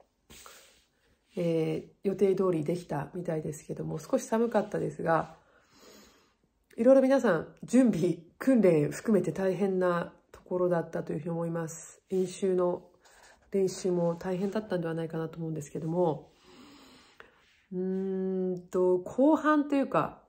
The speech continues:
私も途中までしか入れなかったんですけど、Jアラート携帯になって、「まさかー！」っていう感じで、赤平の空知川河川がっていう、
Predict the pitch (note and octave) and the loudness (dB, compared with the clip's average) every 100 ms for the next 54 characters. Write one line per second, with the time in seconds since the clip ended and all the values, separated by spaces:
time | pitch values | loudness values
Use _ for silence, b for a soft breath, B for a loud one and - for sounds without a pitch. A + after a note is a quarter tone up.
0 | _ _ _ - G#3 A3+ B3+ B3 G#3+ D4 | _ _ _ -12 -8 -2 -2 -2 -2 2
1 | D#4+ D4+ - F#3 F3+ F3+ F3+ - D3+ D3+ | 2 0 0 0 2 0 -2 -4 -6 -6
2 | C#3+ D3+ D3+ D3+ - _ _ _ _ _ | -8 -6 -4 -4 -6 _ _ _ _ _
3 | _ _ _ _ _ b b b b _ | _ _ _ _ _ b b b b _
4 | - A#3 D4 E4 E4+ E4+ F#3+ E3 C#3+ - | 6 8 8 6 4 2 0 2 0 -4
5 | - _ - - F#3 F3+ F#3 F3+ F3+ E3+ | -16 _ -8 -2 0 0 -2 0 0 -2
6 | E3 - E3 E3 - - _ _ _ _ | -4 -4 -2 0 -4 -14 _ _ _ _
7 | _ _ _ _ _ _ _ _ _ F#3 | _ _ _ _ _ _ _ _ _ 4
8 | C4+ D4 D#4+ - B3+ C4 A#3 A3+ - _ | 4 8 6 6 4 4 4 0 -4 _
9 | - E3+ D#3+ - E3+ E3 E3+ D#3+ - - | -4 -2 -2 -6 -10 -8 -6 -6 -6 -4
10 | A3 G#3 E3+ D#3 D3+ - b b b b | 0 2 0 -6 -10 -16 b b b b
11 | b b _ - - - G3 F#3 F#3+ F#3 | b b _ -20 -18 -6 -2 -2 -2 -2
12 | E3+ F3+ F3+ F3 D3+ D#3 D3+ - _ _ | -4 -6 -8 -8 -6 -6 -8 -14 _ _
13 | _ _ b b b b _ _ _ _ | _ _ b b b b _ _ _ _
14 | _ _ _ _ - E3 D3+ D3 D3+ | _ _ _ _ -14 -10 -6 -6 -8